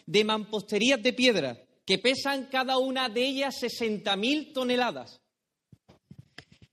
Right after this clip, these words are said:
La principal función de este puente era unir por vía terrestre la isla de Manhattan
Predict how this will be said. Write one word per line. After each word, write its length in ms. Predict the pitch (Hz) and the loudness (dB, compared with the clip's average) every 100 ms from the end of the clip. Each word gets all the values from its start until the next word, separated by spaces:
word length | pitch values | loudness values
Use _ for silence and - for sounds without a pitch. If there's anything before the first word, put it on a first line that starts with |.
| - | -10
La 180 | 170 220 | -2 -2
principal 480 | 220 214 226 254 302 | 0 -2 -2 0 -2
función 720 | 302 294 - 254 262 294 269 | 0 -2 2 2 2 0 -2
de 160 | 208 208 | -2 0
este 200 | 208 247 | 0 -2
puente 440 | 247 269 262 240 | 2 0 2 2
era 320 | 240 247 247 - | 4 4 0 -4
unir 420 | 220 214 285 311 | -4 -2 -2 -2
por 160 | 269 226 | -4 -4
vía 280 | 247 262 262 | -2 -2 0
terrestre 520 | 240 226 254 254 262 | 0 2 0 0 2
la 160 | 233 220 | 2 2
isla 280 | 254 262 | 0 -2
de 100 | 247 | -2
Manhattan 600 | 247 247 254 240 269 320 | -4 -4 -2 -2 -2 -4